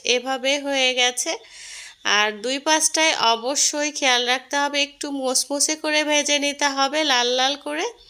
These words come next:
দুই পাশটায় মুসমুসে করে লাল লাল করে ভেজে না নিলে এটা কিন্তু কাঁচা থেকে যাবে। এজন্য অবশ্যই আপনারা একটু সময় নিয়ে মুসমুসে করে ভেজে নেবেন।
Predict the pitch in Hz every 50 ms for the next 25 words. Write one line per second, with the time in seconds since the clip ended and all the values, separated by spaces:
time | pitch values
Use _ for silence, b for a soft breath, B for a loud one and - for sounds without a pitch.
0 | B B B B B B B B B B - 233 247 269 277 269 311 302 311 302
1 | - - 320 320 320 311 277 269 277 269 - - 294 302 285 - - 294 - 302
2 | 302 302 311 285 269 247 240 233 240 247 247 254 269 269 - 285 294 294 285 277
3 | 269 262 262 277 277 277 262 247 233 233 233 240 240 247 247 277 294 277 262 -
4 | 240 233 247 240 233 226 - 269 285 320 392 392 B B B B B B B _
5 | - 254 233 233 233 - 269 277 - 285 269 - - 277 277 233 277 269 254 277
6 | 294 294 - 240 226 226 240 240 247 254 247 226 220 220 208 214 233 - - -
7 | 285 285 277 254 - - 240 240 254 254 262 254 - - 269 - - 285 247 240
8 | 240 247 262 269 277 277 285 285 294 285 262 240 247 247 - - 269 277 - 294
9 | 294 294 - 302 294 294 302 277 294 277 269 277 285 277 277 277 269 302 349